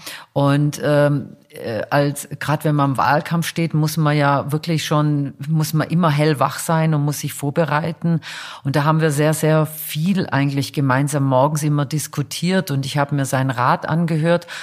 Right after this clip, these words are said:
und dann aber irgendwann mal gemerkt, es tut uns nicht gut, ja.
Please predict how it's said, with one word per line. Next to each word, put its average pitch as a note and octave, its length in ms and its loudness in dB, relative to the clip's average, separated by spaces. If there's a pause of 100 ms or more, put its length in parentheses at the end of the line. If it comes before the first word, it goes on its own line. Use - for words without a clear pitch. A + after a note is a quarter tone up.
(260)
und D3 160 0
dann D3+ 140 4
aber D3+ 260 2
irgendwann D3+ 360 4
mal D3 140 4
gemerkt, C#3+ 440 0
es D3+ 100 -6
tut - 260 -6
uns D3+ 220 -2
nicht D#3 260 -2
gut, C#3+ 500 -8
ja. B2+ 380 0